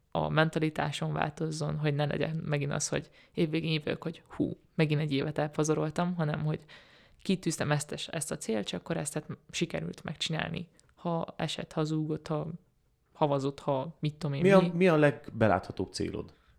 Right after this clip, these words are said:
Speaker 1: Zeneileg, vagy
Speaker 2: Mhm.
Speaker 1: em-,
Speaker 2: Na,
Speaker 1: zeneileg?
Speaker 2: nem muszáj zeneileg, legyen ez bármi, amit most így kitűztél.
Speaker 1: Nem tudom. Na, most <laughs> nagyon így a zene körül vagyok. Na,
Speaker 2: Akkor zeneileg.
Speaker 1: ami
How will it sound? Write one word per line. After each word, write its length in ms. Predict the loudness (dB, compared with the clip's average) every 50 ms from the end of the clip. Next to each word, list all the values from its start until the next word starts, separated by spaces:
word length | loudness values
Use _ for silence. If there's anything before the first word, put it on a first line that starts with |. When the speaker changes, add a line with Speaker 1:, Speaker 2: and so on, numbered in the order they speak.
| _ _ _ _ _ _
Speaker 1:
Zeneileg, 540 | -8 -4 -4 -2 0 0 0 0 0 0 0
vagy 160 | 0 -2 0 0
Speaker 2:
Mhm. 80 | 0
Speaker 1:
em-, 80 | 0 0
Speaker 2:
Na, 340 | -2 -4 -6 -12 _ -8 -6
Speaker 1:
zeneileg? 360 | -2 -2 0 0 2 2 2
Speaker 2:
nem 100 | 2 2
muszáj 300 | 0 -2 0 2 2 2
zeneileg, 600 | 2 0 -2 -2 0 0 2 2 2 0 -2 -8 -12 -12 -12 -10 -8 -6
legyen 360 | -2 0 2 2 2 2 2
ez 120 | 0 2
bármi, 420 | 2 4 4 4 2 0 -2 -2 -2
amit 300 | 0 2 4 4 4 4
most 300 | 4 2 2 0 -2 -4
így 240 | -4 -4 -6 -8 -8
kitűztél. 720 | -4 -4 -4 -4 -4 -6 -6 -6 -8 -8 -8 -8 -8 -10 -14 _ _ _ _ _ _ _ _ _ _ _
Speaker 1:
Nem 180 | -8 -8 -6 -6
tudom. 360 | -8 -8 -8 -8 -8 -8 -10 _ _ _ _ _ _
Na, 100 | -2 2
most 200 | 4 4 4 4
<laughs> 80 | 2 2 6 8
nagyon 240 | 10 10 10 10
így 160 | 10 8 6 4
a 40 |
zene 440 | 4 4 2 0 0 -2 -2 -4 -4
körül 300 | -4 -2 -2 0 0 0
vagyok. 300 | 0 0 -2 -4 -4 -4
Na, 200 | -4 -4 -4 -6 -10 _ _ _ _
Speaker 2:
Akkor 260 | -6 -4 0 2 4 4
zeneileg. 280 | 4 6 6 6 6 6 4
Speaker 1:
ami 100 | 2 0